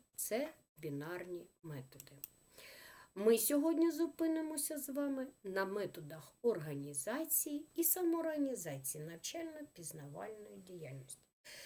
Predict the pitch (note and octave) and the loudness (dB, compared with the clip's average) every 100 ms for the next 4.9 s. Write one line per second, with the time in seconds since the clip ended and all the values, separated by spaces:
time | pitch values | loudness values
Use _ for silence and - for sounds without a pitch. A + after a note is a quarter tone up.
0 | - - - - - B3+ F4 F4+ - - | -16 -4 2 4 6 6 6 4 -2 -8
1 | - - - A#3 C4 A#3 E3 C#3 C3+ - | -6 -4 0 0 2 0 -2 -2 -6 -10
2 | C3+ C3+ C#4+ F4 _ _ _ - - G3 | -14 -10 -10 -12 _ _ _ -2 2 2
3 | - - G#3+ F#3 G#3 C4+ D#4+ D4 B3+ G#3+ | 0 -4 -2 0 0 0 0 0 -4 -6
4 | G#3+ G#3 G#3+ G#3 G#3+ G3+ F3+ C#3 - | -6 -6 -4 -6 -8 -8 -10 -10 -14